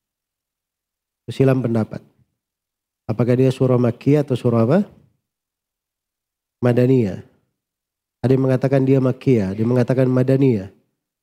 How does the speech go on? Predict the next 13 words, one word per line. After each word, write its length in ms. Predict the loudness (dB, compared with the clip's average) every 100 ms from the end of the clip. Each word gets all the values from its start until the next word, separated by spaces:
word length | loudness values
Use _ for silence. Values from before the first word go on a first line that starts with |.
| -2
Ada 40 | 0
yang 80 | 2
mengatakan 420 | 0 0 0 0 -2 -8
dia 180 | -2 0
turun 300 | 2 2 4 4
dua 160 | 4
kali. 320 | 4 0 -2 -8 _ _ _ _ _ _ _ _ _ _ _ _
Surah 160 | 0 0
Al-Fatihah 440 | 0 -2 0 -2
turun 280 | 0 2 2
di 160 | 0 0
Makkiyah 400 | -2 0 2 2
dan 240 | 2 -2